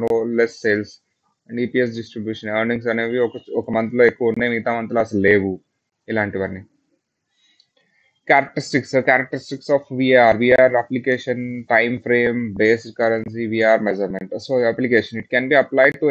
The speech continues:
any portfolio that can be reasonable to be marked. Any portfolio కి ఇది re-, రెగ్యులర్ బేసిస్ లో అప్లై చేయొచ్చు. V R do not applicable to illi-,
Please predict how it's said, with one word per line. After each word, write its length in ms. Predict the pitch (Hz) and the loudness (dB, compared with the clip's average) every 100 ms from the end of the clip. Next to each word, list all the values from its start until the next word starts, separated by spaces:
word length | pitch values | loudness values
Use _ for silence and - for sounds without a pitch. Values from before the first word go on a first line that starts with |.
| 127 | 0
any 140 | 131 127 | -2 -2
portfolio 380 | 123 - 131 131 | -2 0 0 2
that 100 | 127 - | 0 -2
can 100 | 120 127 | -4 -2
be 40 | 123 | -2
reasonable 400 | 117 120 120 123 120 | -2 -2 0 -2 -4
to 60 | 120 | -4
be 60 | 127 117 | -2 -2
marked. 280 | 101 104 - - - - 110 | -4 -6 -14 -20 -20 -6 -2
Any 140 | 123 143 143 | 0 0 0
portfolio 420 | 135 - 131 127 127 | 0 0 0 0 0
కి 60 | 139 131 | -2 -2
ఇది 160 | 127 123 | 0 0
re-, 160 | 110 110 113 | 0 -2 0
రెగ్యులర్ 320 | 113 120 120 113 | 2 2 2 2
బేసిస్ 280 | 113 113 - | 0 -6 -4
లో 60 | 107 | -4
అప్లై 220 | 101 104 104 | 0 -2 0
చేయొచ్చు. 300 | 107 107 - 131 | -4 -4 -6 -4
V 100 | 127 123 | 2 6
R 80 | 123 131 | 4 4
do 100 | 117 113 | 0 0
not 220 | 120 117 | 2 0
applicable 480 | 117 120 123 120 123 120 | -2 -4 -4 -4 -6 -4
to 80 | 131 117 113 92 | -2 -2 -2 -4
illi-, 260 | 95 120 120 | -2 0 -2